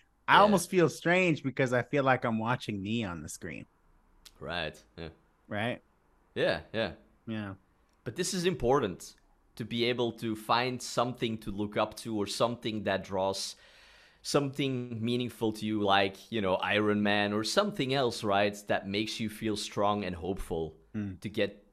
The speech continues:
Speaker 2: to, to just keep going.
Speaker 1: Right.
Speaker 2: 'Cause you need that.
Speaker 1: Mm.
Speaker 2: For anyone, right? Everyone listening is going through something. You know, it's not just us who is go-, who are going through something,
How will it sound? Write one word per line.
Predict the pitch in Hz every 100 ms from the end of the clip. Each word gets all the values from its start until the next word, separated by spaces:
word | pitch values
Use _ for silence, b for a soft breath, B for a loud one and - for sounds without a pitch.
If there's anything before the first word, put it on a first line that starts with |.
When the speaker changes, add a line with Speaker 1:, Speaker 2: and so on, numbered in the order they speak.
| _
Speaker 2:
to, | -
to | 110 120
just | 85 120 - - _ _ _
keep | - 117 113
going. | - 113 139 147 - _ _ -
Speaker 1:
Right. | 98 95
Speaker 2:
'Cause | 123 -
you | 117
need | 107 117 127
that. | 67 65 - - - - - - - -
Speaker 1:
Mm. | 98 95 - - _ - - _ _ _ - -
Speaker 2:
For | - 185
anyone, | 196 117 95
right? | 92 107
Everyone | 120 123 127 110
listening | 113 113 127 113
is | 98
going | 107 104
through | 104 90
something. | - 90 95 60 55 - _ - - - - -
You |
know, | 87 85
it's | -
not | 104 95
just | 98 - -
us | 101 98 -
who | 95
is | 92
go-, | 98 -
who | 95 - 92
are | 90
going | 90 90
through | 90
something, | - 101 90 110 113